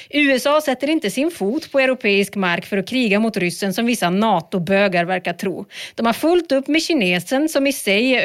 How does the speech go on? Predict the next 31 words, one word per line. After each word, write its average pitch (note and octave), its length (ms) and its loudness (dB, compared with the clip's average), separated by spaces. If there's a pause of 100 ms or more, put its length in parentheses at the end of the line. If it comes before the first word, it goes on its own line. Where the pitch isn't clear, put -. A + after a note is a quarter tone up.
övermäktig F3+ 500 -2
dem. - 180 -12 (260)
Utan E4 340 4
U D#4+ 140 4
S C4 120 0
A C#4 160 2
så C#4 120 -4
har C4+ 60 2
Europa B3+ 380 0
inte C4+ 220 0
mycket D#4 260 0
att A3 80 -2
sätta C4 240 0
emot G#3 300 0
en A#3 80 0
krigsfärdig G#3 760 0
och C4+ 80 -2
utrustad F#3 680 -2
ryss. - 440 -2 (200)
Ukraina B3 520 0
har C4 120 0
över G3+ 180 2
femhundrafemtiotusen C4+ 1400 0
döda. F3 440 -2
Ratio A#3+ 520 0
på G#3 240 -6
en A3+ 340 0 (100)
till F#3+ 300 -2
elva G3+ 420 2
mot F3 260 -6
ryssen. - 440 -8